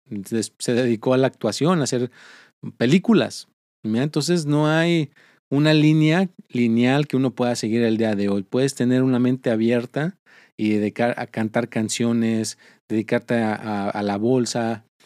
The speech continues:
a, a la, a la, a la cuestión inmobiliaria, ¿no? Vender y comprar propiedades, eh, lo que tú quieras. Hoy en día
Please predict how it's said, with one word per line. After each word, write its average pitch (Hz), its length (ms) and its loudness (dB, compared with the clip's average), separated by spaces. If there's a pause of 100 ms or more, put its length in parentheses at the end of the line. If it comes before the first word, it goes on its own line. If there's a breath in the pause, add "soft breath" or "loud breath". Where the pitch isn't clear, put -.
(220 soft breath)
a, 101 440 -6 (920)
a 113 120 -6
la, 107 400 -6
a 104 220 -12
la, 101 260 -8 (180)
a 104 140 -12
la 98 120 -10
cuestión 120 340 -4
inmobiliaria, 117 640 0
¿no? 120 180 -2
Vender 110 420 -2 (280 soft breath)
y 110 80 -6
comprar 113 500 -4
propiedades, 110 1040 -4 (480 loud breath)
eh, 98 320 -12
lo 113 160 -2
que - 100 -6
tú 165 140 -4
quieras. 185 580 -2 (180)
Hoy 143 120 -2
en 175 120 2
día 180 360 0